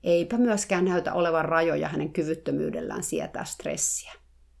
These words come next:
"Mä sanoin hänelle, että mä voisin viedä Leon täältä pois", hehkuva aurinko jatkoi. "Niin eipä tarvitse hänenkään enää stressata."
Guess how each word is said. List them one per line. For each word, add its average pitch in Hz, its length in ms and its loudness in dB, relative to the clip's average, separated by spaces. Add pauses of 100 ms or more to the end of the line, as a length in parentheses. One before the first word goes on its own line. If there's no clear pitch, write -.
(680)
"Mä 196 80 2
sanoin 202 360 8
hänelle, 175 360 2
että 165 180 -2
mä 160 60 0
voisin 156 340 2
viedä 151 360 -2
Leon 156 260 -2
täältä - 320 -8
pois", - 460 -4 (100)
hehkuva 151 340 -4
aurinko 175 360 -2
jatkoi. - 460 -6 (400)
"Niin 220 120 2
eipä 220 280 4
tarvitse 202 400 2
hänenkään 160 500 2
enää 147 240 -2
stressata." - 640 -4